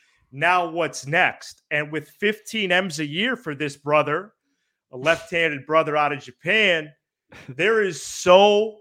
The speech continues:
Speaker 1: many other options that you can have here. And I get it. Scott Boras, i-, he's, he's holding on to the rope. This, this thing could go into March if it's up to him.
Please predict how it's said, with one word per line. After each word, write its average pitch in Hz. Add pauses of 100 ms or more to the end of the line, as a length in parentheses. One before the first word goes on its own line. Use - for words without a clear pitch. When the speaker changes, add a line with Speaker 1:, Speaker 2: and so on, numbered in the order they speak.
(140)
Speaker 1:
many 180
other 165
options 156
that 147
you 160
can 143
have 143
here. 113 (460)
And 151
I 156
get 190
it. 151
Scott 185
Boras, 170 (140)
i-, 190
he's, 151 (420)
he's 185
holding 185
on 175
to 165
the 143
rope. 135 (520)
This, 285
this 330
thing 247
could 214
go 220
into 185
March 170
if 151
it's 143
up 139
to 127
him. 117